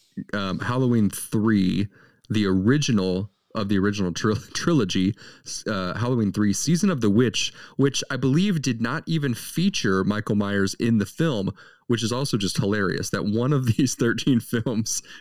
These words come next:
does not even have him. I guess they were trying to, uh, in a very innovative way back in nineteen eighty-two,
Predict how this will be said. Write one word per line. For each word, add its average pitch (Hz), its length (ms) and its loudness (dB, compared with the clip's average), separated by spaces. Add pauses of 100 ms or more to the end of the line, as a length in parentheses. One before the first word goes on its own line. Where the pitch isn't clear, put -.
(120)
does 104 160 0
not 98 180 0
even 95 200 -2
have 95 260 -6
him. 90 120 -2
I 87 120 -4
guess 107 160 -2
they 110 100 0
were 95 80 0
trying 98 340 -4
to, 92 320 0 (380)
uh, 92 340 -6 (120)
in 92 280 -2
a 139 60 2
very 254 220 0
innovative 156 420 0
way 170 260 0
back 110 280 -4
in 101 100 -2
nineteen 104 800 0 (140)
eighty-two, 107 960 2